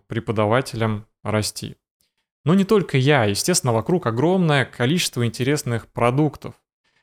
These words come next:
Например, есть Ala Movies, если не ошибаюсь, так называется. Это платформа, где собраны мощные практики, там на английском языке.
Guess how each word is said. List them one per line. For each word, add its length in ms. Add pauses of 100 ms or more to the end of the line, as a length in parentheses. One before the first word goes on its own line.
(140)
Например, 340
есть 280
Ala 320
Movies, 560 (460)
если 280
не 100
ошибаюсь, 420
так 200
называется. 640
Это 260 (360)
платформа, 800 (360)
где 300
собраны 540
мощные 580
практики, 540
там 220
на 180
английском 420
языке. 580